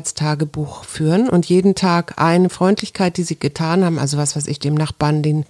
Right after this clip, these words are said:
Fahrstuhl aufgehalten oder die alte Dame von nebenan freundlich begrüßt oder geholfen, was hochgetragen. Äh, das sollten die also aufschreiben und eine zweite Gruppe, die sollte alles, was sie an einem Tag an Freundlichkeit, äh,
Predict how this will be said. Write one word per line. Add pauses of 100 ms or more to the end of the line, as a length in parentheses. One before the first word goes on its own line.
(120)
Fahrstuhl
aufgehalten
oder
die
alte
Dame
von
nebenan
freundlich
begrüßt
oder
geholfen,
was
hochgetragen. (420)
Äh,
das
sollten
die
also
aufschreiben
und
eine
zweite
Gruppe,
die
sollte
alles,
was
sie
an
einem
Tag
an
Freundlichkeit,
äh,